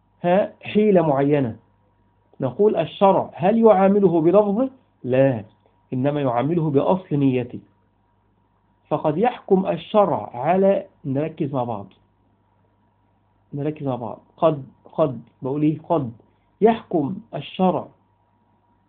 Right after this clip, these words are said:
على جملة من البيوع بأنها محرمة، مع أنها في ظاهرها، عند الظاهر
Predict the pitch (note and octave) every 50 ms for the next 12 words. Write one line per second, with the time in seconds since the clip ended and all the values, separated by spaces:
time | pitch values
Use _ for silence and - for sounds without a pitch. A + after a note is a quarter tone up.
0 | _ _ _ _ _ _ _ - - A#2+ C#3+ D#3+ D#3+ D#3 D3+ F#3+ A3 G#3+ G3+ F#3
1 | D#3+ D#3 D#3 D#3 D#3 D3 C#3 D3+ F3 G3+ A3 A3+ A3+ A3+ - _ _ _ _ _
2 | _ _ _ _ - D3 C#3+ C3+ C3 C3+ D3 D#3 D3+ D3 C#3 C3+ - D3 C#3 C#3+
3 | C#3+ C#3 B2+ A2+ - _ _ _ _ _ _ _ _ _ _ _ _ - - C#3
4 | - C#3+ E3+ G3+ A#3+ C4 A#3+ B3+ A#3+ G#3 F#3+ G3 F3 E3+ F#3 F3+ E3+ D#3+ F3 G3
5 | A3 - - _ _ _ _ _ _ _ - A2 B2 C3+ C3+ C3 C3+ C3 C#3 D3+
6 | D#3+ D#3+ F3+ F#3+ F#3+